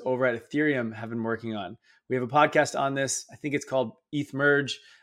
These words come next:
If you just type that into Spotify, Apple Podcasts, you'll learn more about that, and you can find that one. The number six lesson that we've learned this year in Web three is things are not always what they seem. One problem in Web three and crypto is that we tend to get evangelistic about certain protocols, token standards, and people.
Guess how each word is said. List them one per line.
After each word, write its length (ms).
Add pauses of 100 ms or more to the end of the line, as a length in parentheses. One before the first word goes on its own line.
If 80
you 60
just 120
type 200
that 140
into 140
Spotify, 500
Apple 200
Podcasts, 320
you'll 100
learn 160
more 140
about 240
that, 240 (300)
and 100
you 40
can 120
find 260
that 140
one. 220 (460)
The 60
number 240
six 480
lesson 380
that 120
we've 200
learned 500
this 400
year 260
in 200
Web 180
three 260
is 300
things 260
are 100
not 300
always 380
what 200
they 100
seem. 400 (800)
One 220
problem 320
in 60
Web 180
three 300
and 80
crypto 320
is 100
that 160
we 120
tend 400
to 100
get 180
evangelistic 720
about 220
certain 360
protocols, 760
token 320
standards, 400
and 120
people. 400